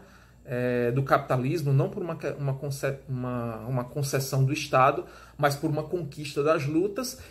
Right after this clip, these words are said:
e que isso agora, é, não só tá radicalmente ameaçado, como o fato, é, como há também o fato de que esses processos de natureza objetiva e também a traição da direção histórica foram significativos pra que os sindicatos, eles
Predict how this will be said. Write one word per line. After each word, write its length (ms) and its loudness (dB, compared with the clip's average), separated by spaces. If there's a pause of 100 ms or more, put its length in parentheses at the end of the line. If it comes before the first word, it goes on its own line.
(140)
e 120 -4
que 160 -8
isso 380 -2
agora, 600 4 (200)
é, 300 2
não 300 2
só 280 2
tá 120 2
radicalmente 720 2
ameaçado, 840 2 (200)
como 280 -2
o 20 -2
fato, 760 0 (300)
é, 320 0
como 260 0
há 100 8
também 300 0
o 60 0
fato 400 0
de 140 -8
que 260 -4
esses 300 2
processos 500 -6
de 60 -10
natureza 500 -4
objetiva 880 -2
e 80 -6
também 560 2
a 80 2
traição 640 0
da 100 2
direção 460 -4
histórica 600 0 (240)
foram 280 2
significativos 960 -6
pra 160 -6
que 160 -12
os 140 -10
sindicatos, 760 0
eles 460 -4